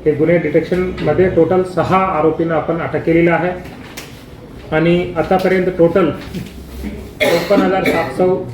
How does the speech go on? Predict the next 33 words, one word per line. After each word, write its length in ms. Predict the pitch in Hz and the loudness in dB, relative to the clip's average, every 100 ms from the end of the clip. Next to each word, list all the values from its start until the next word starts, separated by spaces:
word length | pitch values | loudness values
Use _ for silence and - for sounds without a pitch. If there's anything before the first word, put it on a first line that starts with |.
| - - - - - | -12 -12 -16 -14 -4
रुपये 260 | 160 175 | 0 2
कॅश 300 | 170 165 160 - - - - - - - | 0 2 0 -2 -8 -16 -16 -16 -16 -6
आणि 140 | 165 - - | -4 -2 2
एक 280 | 180 180 | 2 2
टॅब 200 | 175 165 175 - 165 | 0 0 -2 -6 -6
आणि 200 | 170 165 | -2 -2
एक 100 | 156 | 0
बायोमेट्रिक 420 | 147 151 160 165 | 2 2 2 -2
मशीन 640 | 151 151 - 185 - - - - - - - | 0 2 4 2 0 -6 -14 -16 -16 -14 -2
हे 60 | 170 | 0
पूर्ण 280 | 175 165 | 2 2
रिकव्हरी 340 | 170 151 165 160 | 4 2 2 2
केलेलं 340 | 160 165 180 | 2 4 4
आहे. 220 | 180 160 185 - - - - - | 4 -2 -6 -10 -18 -12 -12 -6
आणि 140 | 160 175 | -2 2
जो 180 | 175 | 4
जो 140 | 185 208 | 6 4
मोटरसायकल 540 | 185 180 180 196 196 | 4 2 0 0 2
त्याने 340 | 190 185 196 - | 2 2 2 2
गुन्ह्यासाठी 440 | 160 180 190 190 | 2 2 2 2
वापर 280 | 165 143 180 | 2 2 0
केले 400 | 175 190 156 - - - - - - | 2 2 2 0 -10 -16 -18 -8 0
ते 80 | 170 | 2
मोटरसायकल 840 | 156 160 175 185 180 214 - - | 4 2 2 2 2 0 -2 -4
आणि 140 | 170 | -4
त्यांच्या 340 | 175 175 175 180 | -2 -2 -2 -2
सगळ्यांचा 460 | 175 185 185 202 | 0 2 2 0
मोबाईल 360 | 180 156 190 214 | 2 4 4 4
पण 200 | 185 196 - - - - | 0 -2 -6 -12 -16 -8
हे 60 | 156 | -4
गुन्ह्याच्या 340 | 139 156 165 | 0 2 2
दरम्यान 280 | 156 143 151 | 2 2 0
आपण 240 | 151 180 | -2 -4